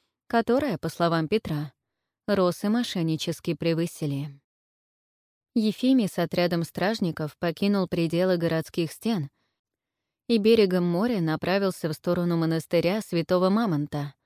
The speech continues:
рядом с которым и проживали на ромейской земле, приплывавшие в Константинополь для торговли росы. Отдавая приказ о проверке росских складов,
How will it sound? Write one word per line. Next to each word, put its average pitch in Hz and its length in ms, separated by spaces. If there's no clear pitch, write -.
рядом 254 360
с - 80
которым 202 500
и 214 40
проживали 185 600
на 185 140
ромейской 165 500
земле, 156 480
приплывавшие 220 760
в 214 60
Константинополь 202 880
для 185 240
торговли 170 500
росы. 156 580
Отдавая 214 580
приказ 185 500
о 175 80
проверке 170 560
росских 170 440
складов, 180 720